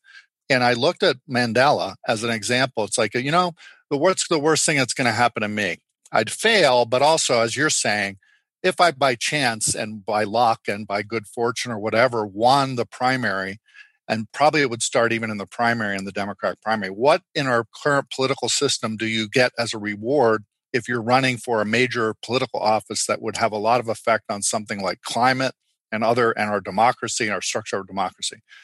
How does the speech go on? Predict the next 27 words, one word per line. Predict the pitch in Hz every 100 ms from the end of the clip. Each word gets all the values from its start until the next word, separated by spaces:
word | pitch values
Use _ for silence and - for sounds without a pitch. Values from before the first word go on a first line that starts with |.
| - _ _
You | 143
would | 143
get | 143 - -
massive | 117 131 143 156 - 151 131 -
millions | 120 135 160 156 123 104 101 - -
of | 107 98
dollars | 110 113 104 90 -
spent | - - 98
against | 92 80 - -
you. | - _ _ - - _
And | 123 110
how | 151 156
would | 143
it | 131
be | 117
spent? | - - 156 185 -
It |
would | 127 117
be | 120
spent | - 139 139 139 _ _ _
finding | - 135 165 165 135
something | - 143 139 131
to | 110
personally | - 143 131 143 123
attack | 107 - 117 117
you | 165 160
with, | 180